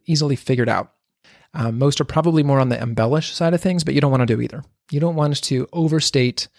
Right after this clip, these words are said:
either your experience, qualifications, a story. Y-, you might say, "Okay, I might,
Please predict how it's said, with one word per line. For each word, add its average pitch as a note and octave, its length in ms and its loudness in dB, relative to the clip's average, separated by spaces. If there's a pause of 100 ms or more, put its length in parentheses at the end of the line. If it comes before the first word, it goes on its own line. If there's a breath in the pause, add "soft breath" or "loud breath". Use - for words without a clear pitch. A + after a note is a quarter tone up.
(580 soft breath)
either C#3+ 260 -2
your A#2+ 540 -4 (280)
experience, F#3 680 2
qualifications, D3 1400 -2
a C3+ 80 -6
story. C3+ 560 0 (680 soft breath)
Y-, G3+ 160 -8
you G3 140 -2
might D#3+ 200 0
say, D3 200 2
"Okay, D3 220 0
I C3 40 0
might, B2+ 340 -4